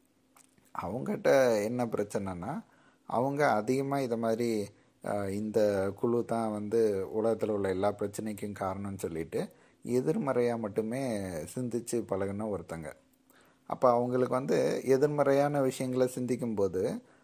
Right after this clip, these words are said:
அவங்க சிந்தனையில எல்லாமே எதிர்மறையான எண்ணங்கள் மட்டுமே உருவாயிட்டு இருந்தது. அப்ப சாதாரணமா ஒரு, ஒண்ணும் இல்ல, ஒரு மார்க்கெட்டிங் ரெப்புன்னு இருக்காங்க. அவங்க கிட்ட பாத்தீங்கன்னா,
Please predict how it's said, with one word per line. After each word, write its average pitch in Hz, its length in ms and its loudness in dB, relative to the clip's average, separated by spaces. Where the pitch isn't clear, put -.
அவங்க 131 640 6
சிந்தனையில 139 640 2
எல்லாமே 113 800 0
எதிர்மறையான 120 1000 2
எண்ணங்கள் 117 440 0
மட்டுமே 101 440 -4
உருவாயிட்டு 101 540 0
இருந்தது. 73 360 -8
அப்ப 98 460 -4
சாதாரணமா 123 580 0
ஒரு, 120 360 4
ஒண்ணும் 135 220 -2
இல்ல, 117 140 4
ஒரு 110 220 4
மார்க்கெட்டிங் 117 720 0
ரெப்புன்னு 110 500 0
இருக்காங்க. 90 520 -6
அவங்க 139 320 -2
கிட்ட 135 220 2
பாத்தீங்கன்னா, 104 580 0